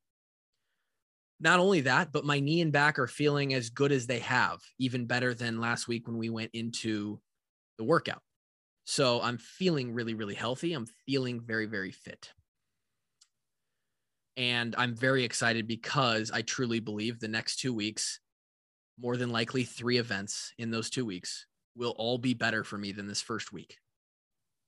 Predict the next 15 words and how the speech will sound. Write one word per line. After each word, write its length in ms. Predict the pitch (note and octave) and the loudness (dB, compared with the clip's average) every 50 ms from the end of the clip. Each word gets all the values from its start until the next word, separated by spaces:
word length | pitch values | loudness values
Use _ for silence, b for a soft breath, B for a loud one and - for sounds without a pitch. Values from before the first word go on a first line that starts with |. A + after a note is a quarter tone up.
| _ _ _ _ _ _ _ _ _ _ _ _ _ - | _ _ _ _ _ _ _ _ _ _ _ _ _ -4
And 180 | B2+ B2 A#2+ | -2 -2 0
when 120 | A#2+ A#2 A#2 | 0 0 0
I 80 | A2 | -2
think 280 | - - - D#3 C#3+ - | -2 -2 -2 -2 0 0
about 320 | C#3+ C#3 C3+ C3+ C3 - | 2 4 4 2 2 0
my 160 | B2 A#2+ B2 | -2 -2 -2
places 360 | A#2+ - C3 B2+ A#2+ - A#2+ A#2+ | -2 0 -2 -2 0 -2 -4 -6
on 100 | A#2 A2+ | -6 -6
the 80 | G#2+ | -6
leaderboard, 420 | G#2 G#2 G2 F#2+ G2 G2+ G2+ G2 F#2+ _ _ _ _ | -6 -6 -6 -8 -8 -8 -10 -12 -12 _ _ _ _
seventy-seven 680 | - - - - B2 A#2+ B2 A#2+ A#2 A2+ - B2+ A2 A2+ | -12 -6 -2 -2 -2 0 0 -2 -2 0 0 -2 -2 -2
hundredth 360 | - - A#2 A#2 A2+ G#2+ - - | -4 -4 -4 -4 -4 -4 -4 -6
in 60 | A2+ | -6
the 60 | A2+ | -6
world, 380 | G#2+ G#2+ G2+ G2+ F#2+ F#2+ G#2 | -6 -6 -6 -6 -6 -8 -10